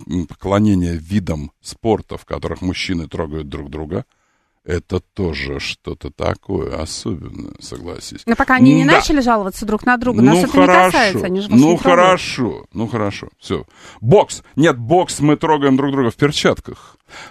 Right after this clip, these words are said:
Speaker 1: Там же большие перчатки, ты не соприкасаешься кожей. М, нет. А, нет, в боксе, в боксе вы ошибаетесь.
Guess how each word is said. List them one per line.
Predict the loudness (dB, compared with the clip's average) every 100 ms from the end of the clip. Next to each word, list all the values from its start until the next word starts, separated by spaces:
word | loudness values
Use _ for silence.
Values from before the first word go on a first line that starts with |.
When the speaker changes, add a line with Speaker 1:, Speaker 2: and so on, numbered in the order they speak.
| _
Speaker 1:
Там | 2 4 4
же | 0
большие | 2 2 2 0
перчатки, | 2 0 2 2 2 -4
ты | -2 2 2
не | 0
соприкасаешься | 0 0 0 2 2 0 -2
кожей. | -6 -2 -2 -6 -16 _ _ _ _ _ _ _ _ _ -4
М, | 0 2 4 4 4 4 4 4 4 6 8 6
нет. | 4 -2 -12 -14 -16 _ _ _ _ _ _ _ _ -6
А, | 2 4
нет, | 6 6 4 0
в | -10 -6
боксе, | 2 2 2 0 0
в | 0
боксе | 0 0 0 0
вы | 2 2
ошибаетесь. | 2 -2 -2 -2 -2 -10 -20 -20 -20